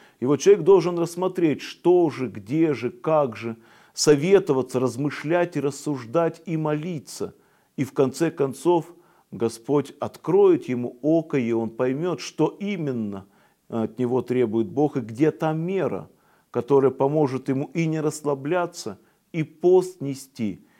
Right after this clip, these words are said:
и сделать так, чтобы этот пост не был, не разрушал его, э, работу, его социальную жизнь, его семейные обязанности, его, э, характер, потому что если человек берёт пост сверх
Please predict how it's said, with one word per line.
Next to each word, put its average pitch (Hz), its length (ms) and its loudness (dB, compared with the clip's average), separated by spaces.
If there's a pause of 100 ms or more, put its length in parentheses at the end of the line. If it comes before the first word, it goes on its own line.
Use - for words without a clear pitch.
(120)
и 123 100 2
сделать 151 440 4
так, 175 220 4
чтобы 139 260 -2
этот 135 300 -2
пост 151 320 -2
не 147 300 -2
был, 131 300 0 (160)
не 143 160 2
разрушал 156 760 2
его, 113 420 -2 (280)
э, 110 420 -2
работу, 139 800 2 (280)
его 123 360 2
социальную 139 720 0
жизнь, 117 560 -4 (280)
его 127 540 4 (100)
семейные 151 840 -2 (100)
обязанности, 123 1120 0 (220)
его, 123 600 4 (160)
э, 107 100 -8
характер, 127 680 0
потому 107 400 -6
что 104 340 -6 (240)
если 123 260 -4
человек 131 300 2
берёт 127 380 0
пост 135 340 -2
сверх 180 460 2